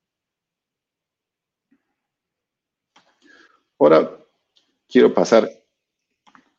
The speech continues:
a, a, a mis recomendaciones. Imple-, implementar tecnologías digitales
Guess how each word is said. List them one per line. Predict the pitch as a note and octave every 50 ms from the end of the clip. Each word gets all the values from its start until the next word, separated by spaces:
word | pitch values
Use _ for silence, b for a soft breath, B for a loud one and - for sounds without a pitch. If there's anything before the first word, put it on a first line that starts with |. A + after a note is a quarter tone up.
| _ _ _ _ _ _ _ _
a, | G2+
a, | G2+ G2 F#2+ - - G#2+ G#2 G#2 G2+ - - _ _ _
a | - G2+
mis | G#2+ G#2+ F2+
recomendaciones. | G2 F#2 - F2 D2 D2 C#2+ - - - - - - - - - - _ _ _ _ _ _ _ _ _ _ _ _ _ _ _ _ _ _ _ _ _ _ _ _ _ _ _ _ _ _ _ _ _ _ _ _ _ _ _ _ _ _ _ _ _ _ _ _ _ _ _ _ _ _
Imple-, | - C3+ C3 C#3+ C#3+ C3+ B2+ - - -
implementar | - A#2+ B2 B2+ B2+ B2+ F3 F#3 F#3
tecnologías | - C3 A#2+ A#2 A2 G2+ - - C3+ C3+ A#2
digitales | A2+ A2 G#2 - - _ - A2 A2 A#2 A2+ - - - _ _